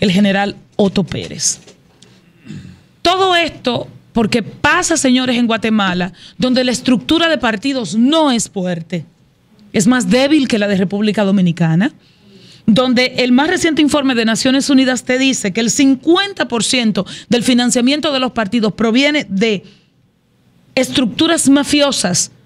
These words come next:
como la corrupción y el narco,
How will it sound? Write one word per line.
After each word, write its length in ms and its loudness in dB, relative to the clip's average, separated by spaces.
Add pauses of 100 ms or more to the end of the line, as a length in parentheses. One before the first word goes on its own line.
(140)
como 220 0
la 140 0
corrupción 720 0 (380)
y 120 4
el 180 4
narco, 460 0